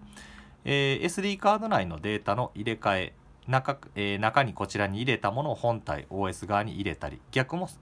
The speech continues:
逆もまたできます。はい。こちらのエスディーカード内の、えー、データのやり取りをすることができます。はい。まあもうね、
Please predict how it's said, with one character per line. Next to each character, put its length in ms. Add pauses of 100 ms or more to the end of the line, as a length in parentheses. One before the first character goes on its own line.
(440)
逆 240
も 200
ま 100
た 100
で 140
き 160
ま 100
す。 200
は 100
い。 100 (240)
こ 140
ち 80
ら 80
の 60
エ 60
ス 100
デ 60
ィ 20
ー 40
カ 160
ー 40
ド 100
内 260
の、 200 (200)
え 340
ー、 40
デ 140
ー 20
タ 100
の 80
や 140
り 100
取 180
り 40
を 40
す 140
る 80
こ 140
と 100
が 160 (120)
で 100
き 220
ま 180
す。 240 (640)
は 120
い。 60 (1160)
ま 140
あ 20
も 160
う 20
ね、 220